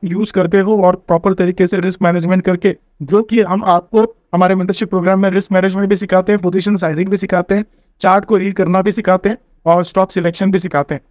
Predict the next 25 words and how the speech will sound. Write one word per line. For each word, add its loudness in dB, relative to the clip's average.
ठीक -2
है, 0
अगर 2
ये 2
पूरा 0
प्रोसेस 0
अगर 2
आप 0
यूज़ -2
करके 0
ट्रेड 0
करोगे 2
तो -2
आपको 2
पाँच 2
दिन 0
में 0
से, -6
जो 0
पाँच 2
दिन -2
होते -4
हैं -2
ट्रेडिंग 0
के, 0